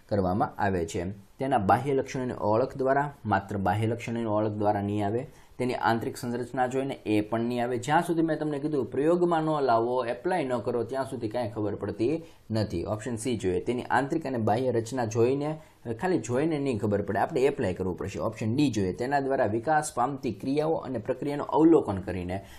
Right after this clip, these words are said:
તો actions and processes એનું આપણે જોવાની વાત છે.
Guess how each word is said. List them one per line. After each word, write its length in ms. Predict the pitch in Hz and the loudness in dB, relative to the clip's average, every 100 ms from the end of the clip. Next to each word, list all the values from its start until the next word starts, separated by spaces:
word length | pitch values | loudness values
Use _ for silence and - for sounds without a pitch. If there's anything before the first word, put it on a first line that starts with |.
| - | -4
તો 120 | 156 147 - | -2 0 2
actions 560 | 135 - - 190 190 139 | 0 0 -4 -4 -2 -4
and 220 | 127 107 120 | -6 -4 -2
processes 560 | 123 135 117 147 113 95 - | -2 -2 -4 0 0 0 -6
એનું 280 | 120 143 120 | -6 0 2
આપણે 240 | 113 123 | 2 0
જોવાની 480 | 113 113 110 110 113 | -2 0 0 0 0
વાત 300 | 113 101 101 | -2 -2 -4
છે. 460 | - - 151 90 | -8 -2 0 0